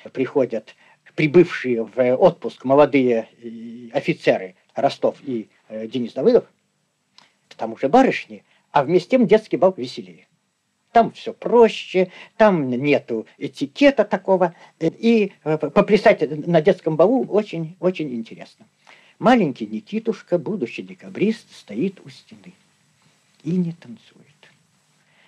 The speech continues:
И когда мама, разумеется, разговор идет по-французски, спрашивает его: «Чего не танцуешь, Никитушка?» Он отвечает и так: «Мама, а древние римляне танцевали?»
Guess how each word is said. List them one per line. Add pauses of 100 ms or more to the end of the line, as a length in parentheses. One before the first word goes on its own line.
(220)
И (160)
когда
мама, (640)
разумеется,
разговор
идет
по-французски, (400)
спрашивает
его: (320)
«Чего
не
танцуешь,
Никитушка?» (640)
Он
отвечает
и
так:
«Мама, (580)
а
древние
римляне
танцевали?»